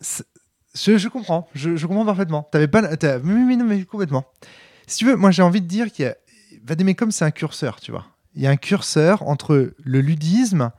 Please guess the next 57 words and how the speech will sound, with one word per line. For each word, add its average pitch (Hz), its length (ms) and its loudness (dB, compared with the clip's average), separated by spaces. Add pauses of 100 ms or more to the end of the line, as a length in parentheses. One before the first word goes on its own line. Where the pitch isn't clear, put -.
(680)
et 170 60 4
puis, 202 560 -2
euh, 147 460 2 (300)
j'ai 143 120 0
pas 185 100 2
envie 160 220 4
de 135 80 -12
parler 131 320 -4
de - 60 -14
simulationnisme 135 720 -4
et 127 40 -2
tout 151 120 -8
parce 127 180 -8
qu'on 135 140 -8
va 123 100 -6
rentrer 120 520 -8
dans 120 120 -8
la 113 140 -8
G 120 240 -6
N 123 100 -6
S 147 220 -4
et - 20 -16
c'est 120 100 -14
pas 147 120 -8
du 135 80 -12
tout - 100 -16
ce - 60 -18
que 165 80 -2
je 143 80 0
veux, - 20 4
mais 156 120 4
tu - 80 -6
vois, 185 100 2
il 170 40 -4
y 143 60 0
a, 117 140 -2
il 135 40 -4
y 147 40 4
a - 20 6
le 160 60 6
ludisme 175 380 2
d'un 185 100 4
côté, 190 280 2
puis - 140 -14
il 175 60 0
y - 20 4
a 180 40 2
l'histoire 170 680 -2
de 135 60 0
l'autre. 131 280 -2
Il 143 40 -2
y - 20 2
a, 127 60 0
enfin, 147 180 0
pas 180 100 0
l'histoire, 185 300 -2
mais 175 120 2